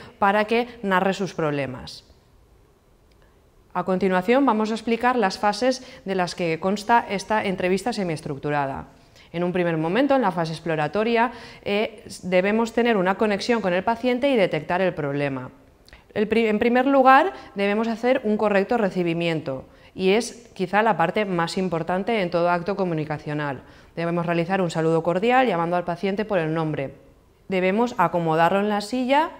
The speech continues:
y iniciar la entrevista. Lo más importante también es delimitar la demanda, evitando preguntas abiertas. Una forma de hacerlo sería empezar por, de todos los problemas que hoy le traen a la consulta,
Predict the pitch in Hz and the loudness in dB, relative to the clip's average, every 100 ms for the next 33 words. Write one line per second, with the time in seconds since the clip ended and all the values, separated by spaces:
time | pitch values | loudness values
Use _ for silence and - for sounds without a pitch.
0 | - - - 254 285 330 - - - - | -20 -20 -6 -2 0 -2 -10 -20 -10 -2
1 | 196 180 180 180 165 151 147 135 135 - | 0 0 2 2 2 -2 -4 -6 -10 -12
2 | - - _ _ _ - 202 220 226 240 | -14 -14 _ _ _ -4 -2 0 2 0
3 | 226 208 190 190 208 240 220 208 233 226 | 0 0 -2 -2 -2 0 0 0 2 2
4 | 214 185 185 190 214 208 202 190 156 139 | 2 0 2 0 0 -2 0 0 0 -2
5 | 135 113 - - 175 180 175 180 202 175 | -4 -10 -14 -10 0 2 2 0 2 2
6 | 156 160 156 170 208 254 - 131 - - | 2 -2 -2 0 0 0 -6 -10 -16 -20
7 | - - - - - - 180 175 160 175 | -20 -20 -20 -20 -20 -8 -2 -2 0 0
8 | 185 190 196 247 254 277 320 302 - - | 4 4 4 2 2 4 2 0 -16 -10
9 | - 180 180 196 208 190 170 170 190 185 | -4 0 4 4 2 0 -2 -2 0 -2
10 | 180 151 139 143 147 156 180 180 196 214 | -2 -6 -4 -6 -4 -2 -2 0 0 2
11 | 233 233 226 214 196 185 185 185 180 185 | 0 -2 0 0 0 0 2 0 -2 -4
12 | - 226 226 285 | -2 -4 -2 -4